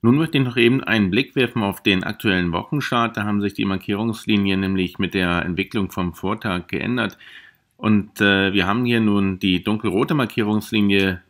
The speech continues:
bei zwölftausendvierhundert Punkten. Das war hier auch de-, der Bereich des alten Verlaufshoch. Die rote bei zwölftausendeinhundert Punkten, das deckt sich dann auch mit dem Tageschart und markiert nochmal die Bedeutung der Marke von zwölftausendeinhundert Punkten.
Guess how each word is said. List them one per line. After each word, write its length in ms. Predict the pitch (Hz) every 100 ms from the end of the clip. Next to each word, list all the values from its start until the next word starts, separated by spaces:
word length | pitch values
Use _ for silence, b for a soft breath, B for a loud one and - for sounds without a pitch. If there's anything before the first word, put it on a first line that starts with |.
| _
bei 240 | 92 92
zwölftausendvierhundert 1080 | 87 - 101 - 92 87 90 - 117 135 120
Punkten. 300 | 127 117 117
Das 200 | 95 -
war 80 | 95
hier 240 | 90 92
auch 160 | 82 87 _ _
de-, 340 | 87 87 87 87 - -
der 100 | 85
Bereich 560 | 85 71 73 131 -
des 220 | - 95 -
alten 320 | 95 - 92
Verlaufshoch. 680 | 87 82 110 - 120 104 - B B B B _ -
Die 140 | 107
rote 400 | 92 95 127 139
bei 140 | 117 98
zwölftausendeinhundert 1040 | - 110 101 101 92 90 92 143 131 117
Punkten, 420 | - 110 107 104
das 160 | 95 -
deckt 200 | 101 95
sich 180 | - 104
dann 160 | 90
auch 260 | 85 95 -
mit 140 | 95
dem 260 | 90 85 85
Tageschart 720 | - 62 135 123 - 107 98
und 300 | 90 90 85
markiert 340 | 90 - 101 107
nochmal 320 | 87 92 82
die 80 | 87
Bedeutung 540 | 85 85 107 123 107
der 140 | 101
Marke 360 | 90 85 98 107
von 220 | - 101
zwölftausendeinhundert 1000 | - 101 92 101 92 92 95 95 92 87
Punkten. 500 | 92 90 82 92